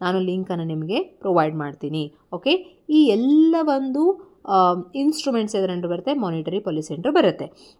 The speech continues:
ಅದೇ ರೀತಿ ನೆಕ್ಸ್ಟ್ ಏನು ಹೇಳಿ? ಮಾನಿಟರಿ ಪಾಲಿಸಿ ಆಯ್ತು, ಫಿಸ್ಕಲ್ ಪಾಲಿಸಿ. ಫಿಸ್ಕಲ್ ಪಾಲಿಸಿ ಅಂದ್ರೆ ಏನು? Tax policy of the government.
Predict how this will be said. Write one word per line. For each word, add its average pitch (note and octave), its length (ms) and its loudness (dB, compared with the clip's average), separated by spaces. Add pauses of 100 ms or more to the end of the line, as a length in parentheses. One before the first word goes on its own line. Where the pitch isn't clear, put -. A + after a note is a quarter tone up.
ಅದೇ B3 300 4
ರೀತಿ D3+ 540 0 (160)
ನೆಕ್ಸ್ಟ್ C4+ 340 -4
ಏನು A#3 160 2
ಹೇಳಿ? A3 340 2 (360)
ಮಾನಿಟರಿ A#3+ 280 -2
ಪಾಲಿಸಿ G3 420 0
ಆಯ್ತು, F3 320 0
ಫಿಸ್ಕಲ್ A#3 640 -4
ಪಾಲಿಸಿ. D#3 420 -2
ಫಿಸ್ಕಲ್ C4 340 -4
ಪಾಲಿಸಿ C4 300 0
ಅಂದ್ರೆ A#3 220 -2
ಏನು? C#4+ 160 -2
Tax G3+ 280 0 (260)
policy F#3 280 -2
of F#3+ 100 0
the F#3 140 -4
government. F3+ 380 -2